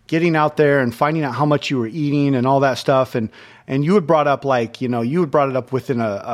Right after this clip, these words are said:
a friend group and talking about, like, the cost effectiveness of it. And, like,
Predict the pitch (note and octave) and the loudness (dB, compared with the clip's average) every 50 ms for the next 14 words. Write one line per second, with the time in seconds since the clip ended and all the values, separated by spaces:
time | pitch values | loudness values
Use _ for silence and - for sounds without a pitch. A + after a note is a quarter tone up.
0 | G#2 G#2 - - - - - E3 E3 D#3 C3 D3 D3+ D3+ D3 D3+ - - - - | -8 -8 -12 -14 -8 -4 -4 -2 -2 -2 -2 0 2 2 0 0 -4 -10 -20 -20
1 | _ - - - - - _ _ _ _ _ _ - B2+ B2 B2 A#2+ A#2 - - | _ -20 -20 -20 -20 -20 _ _ _ _ _ _ -6 -4 -2 -2 -2 -4 -4 -2
2 | - G3+ G#3 - A3 F#3+ D#3+ E3 D#3 D3 C3+ C3+ C3 B2 - A#2+ A2 - - - | 0 0 0 0 -2 0 0 0 0 0 -2 -4 -4 -6 -8 -12 -12 -12 -14 -6
3 | - C#3+ C3+ C3 - - C#3 A2+ - - G2 F2+ - - F#2+ E2+ F#2 E2+ F2 - | -2 0 0 0 -2 -6 -12 -10 -10 -12 -12 -12 -12 -14 -14 -14 -14 -16 -16 -14
4 | - G2+ F2+ F2 F2 E2 - - A#2+ B2 B2+ C3 B2+ B2+ B2 A2+ | -14 -14 -14 -14 -16 -18 -16 -14 -10 -6 -4 -2 -2 -2 -4 -4